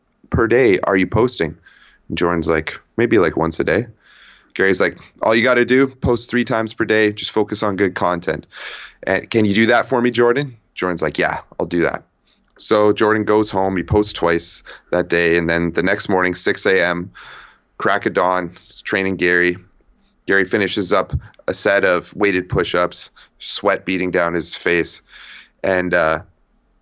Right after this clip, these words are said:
and Gary says to Jordan, "Hey, Jordan, did you post three times yesterday on Instagram?" And Jordan's like, "Yeah, Gary, I posted three times."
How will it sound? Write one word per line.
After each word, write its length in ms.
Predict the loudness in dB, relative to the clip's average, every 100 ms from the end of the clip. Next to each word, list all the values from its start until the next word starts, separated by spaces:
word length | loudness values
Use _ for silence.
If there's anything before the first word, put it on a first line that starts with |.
| -10
and 100 | -2
Gary 220 | 2 2
says 300 | 2 0 0
to 100 | -4
Jordan, 380 | 0 0 0 0
"Hey, 140 | -2
Jordan, 420 | 2 2 2 0 -2
did 200 | -2 -2
you 80 |
post 280 | -2 -2 0
three 120 | -2
times 320 | -2 -2 0 0
yesterday 360 | 0 2 2
on 100 | 2
Instagram?" 500 | 0 -2 0 0 -2 -8 -20 -14 -6
And 80 |
Jordan's 300 | 0 2 2
like, 160 | 2 4
"Yeah, 160 | 4 4
Gary, 320 | 4 4 2
I 40 |
posted 400 | 0 -2 -2 -6
three 160 | -6 -6
times." 420 | -4 -4 -6 -14